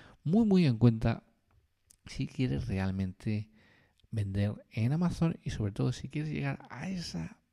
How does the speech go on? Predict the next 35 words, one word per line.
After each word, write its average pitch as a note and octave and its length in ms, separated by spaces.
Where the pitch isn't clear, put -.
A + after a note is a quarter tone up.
parte B2+ 680
destacada. G2 640
Actúa G3 340
siempre G3 500
cuando G#2+ 520
te G#2 160
detectes C3+ 800
malas B2 500
críticas. C3+ 580
Esto G#3 380
no E3 180
es F3+ 80
una E3+ 160
cuestión D3+ 500
de C#3+ 540
hacer C3+ 420
como C3+ 240
el A2+ 60
avestruz A2 440
que - 180
mete B2 240
la B2+ 120
cabeza A#2+ 360
debajo A#2+ 380
de A2+ 60
la A2+ 100
tierra D#3 420
y, G#2 640
bueno, A#2+ 200
a G2+ 40
ver A2+ 160
qué - 140
pasa. D3+ 200
No, B2 140
no. D#3 260